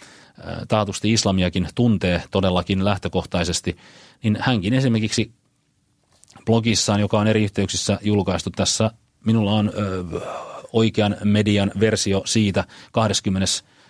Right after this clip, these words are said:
elokuuta kaksituhatta seitsemäntoista Alan Saleh Sadin blogi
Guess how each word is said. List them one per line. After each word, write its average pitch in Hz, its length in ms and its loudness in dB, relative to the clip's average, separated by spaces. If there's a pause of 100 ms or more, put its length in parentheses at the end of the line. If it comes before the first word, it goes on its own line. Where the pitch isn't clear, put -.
(260)
elokuuta 98 440 0
kaksituhatta 98 380 0
seitsemäntoista 92 640 0
Alan 95 380 2
Saleh 101 260 2
Sadin 90 340 -2 (160)
blogi 113 360 0